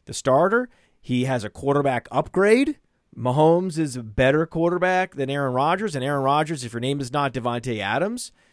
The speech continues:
does not treat you well, going all the way back to, uh, Jeff Janis. So it's possible that Aaron Rodgers demoralized Marquez Valdes-Scantling, put him in a one-dimensional box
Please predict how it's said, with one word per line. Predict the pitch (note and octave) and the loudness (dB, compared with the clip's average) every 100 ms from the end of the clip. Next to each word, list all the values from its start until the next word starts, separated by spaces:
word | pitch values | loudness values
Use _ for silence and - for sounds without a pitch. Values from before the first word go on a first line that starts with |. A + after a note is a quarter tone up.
| _ | _
does | B2 | -8
not | B2 C3 | -4 -6
treat | - C#3 C3+ | -4 -6 -4
you | D#3+ | -2
well, | E3+ F3 G#3 C#4 - _ _ _ | 2 4 2 -2 -10 _ _ _
going | A#2 A2 | -8 -6
all | G#2+ | -2
the | A#2+ | 0
way | B2 | 0
back | A#2+ B2+ C#3 - | 0 0 -2 -4
to, | D3+ C#3+ C#3+ | -4 -2 0
uh, | C#3+ C#3+ | 2 2
Jeff | C3 D3 - | 0 -4 -2
Janis. | D3 C#3+ F#3+ C4 - - - - - - _ | 0 0 0 -2 -8 -16 -20 -20 -20 -20 _
So | - D3 C#3+ - _ _ _ _ - | -2 2 0 -4 _ _ _ _ -2
it's | F#3 - | -2 -2
possible | - A#3+ E4+ G3+ F3 F3 | -2 0 0 2 2 4
that | D#3 D3 - _ _ - | 2 0 -4 _ _ -4
Aaron | E3+ A3 | 0 0
Rodgers | D#3 G3 B3 F3+ C3 | 2 2 2 -2 -4
demoralized | C#3 D3 A#3 A#3 D#3 A#2 A2 - | -2 4 6 6 6 2 -2 -4
Marquez | C3 B2+ C3+ G#2 | -4 -2 -4 -4
Valdes-Scantling, | A#2+ A2 A2 - A2+ G#2 F#2+ B2 D#3 - _ _ - | -4 -4 -6 -8 -8 -8 -10 -12 -12 -16 _ _ -4
put | F#3+ B3 | 2 4
him | B3+ | 4
in | F#3 | 2
a | D#3+ | 0
one-dimensional | B2 C#3 D3 C#3 B2+ C3 C3+ - C3 A2+ | 0 0 0 -2 -2 -2 -4 -6 -6 -6
box | G#2+ G#2 A2 G#2 - - - - | -6 -6 -4 -4 -6 -8 -8 -8